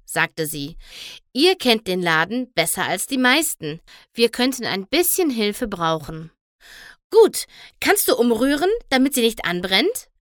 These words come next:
fragte Pinkie sofort Rainbow Dash. Sie zeigte auf den Topf mit der dampfenden Milch auf dem Tresen. „Wenn die Schokolade ganz geschmolzen ist, rührst du die Milch hinein. Dann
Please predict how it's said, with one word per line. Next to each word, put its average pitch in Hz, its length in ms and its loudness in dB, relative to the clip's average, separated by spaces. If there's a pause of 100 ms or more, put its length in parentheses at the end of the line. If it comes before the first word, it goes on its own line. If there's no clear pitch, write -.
(160)
fragte 180 380 -2
Pinkie 226 380 -4
sofort 190 400 0
Rainbow 156 340 -2
Dash. 139 360 -6 (380)
Sie 208 200 -6
zeigte 269 400 0
auf 160 120 -2
den 160 180 -8
Topf 294 320 -2
mit 185 180 -6
der 165 100 0
dampfenden 190 560 -2
Milch 214 340 -2
auf - 120 -6
dem 233 160 -6
Tresen. 151 560 -10 (500)
„Wenn 277 160 4
die 311 80 0
Schokolade 320 540 2
ganz 415 280 2
geschmolzen 330 560 -2
ist, 240 280 -4 (240)
rührst 262 420 2
du 240 40 -4
die 170 120 -4
Milch 185 320 0
hinein. 143 480 0 (320)
Dann 175 260 2